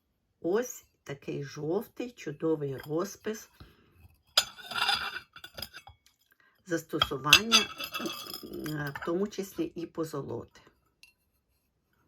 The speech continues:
Значить, ми дивимося, що це баранівка.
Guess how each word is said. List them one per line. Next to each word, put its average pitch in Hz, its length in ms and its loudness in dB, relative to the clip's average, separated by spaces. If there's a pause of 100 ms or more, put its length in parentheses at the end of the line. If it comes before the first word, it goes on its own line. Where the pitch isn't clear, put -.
(1800)
Значить, 156 460 -6 (220)
ми 160 220 0
дивимося, 180 520 2
що 165 200 -4
це 165 180 2
баранівка. 147 840 -2